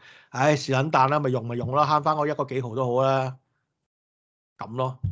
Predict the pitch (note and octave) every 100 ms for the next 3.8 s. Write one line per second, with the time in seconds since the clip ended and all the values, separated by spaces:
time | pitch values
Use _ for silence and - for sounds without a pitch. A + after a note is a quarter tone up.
0 | - - D4 E3+ B3 E3+ D#3 E3+ E3 D#3+
1 | D3 D3 D3 D3 D3 A2+ C#3 E3 G3 F#3
2 | F#3+ D3+ C3+ D#3+ B2+ D3+ B3 D3+ B2+ D3+
3 | D#3 A2 G#2+ A2+ C3 B2 B2 A#2+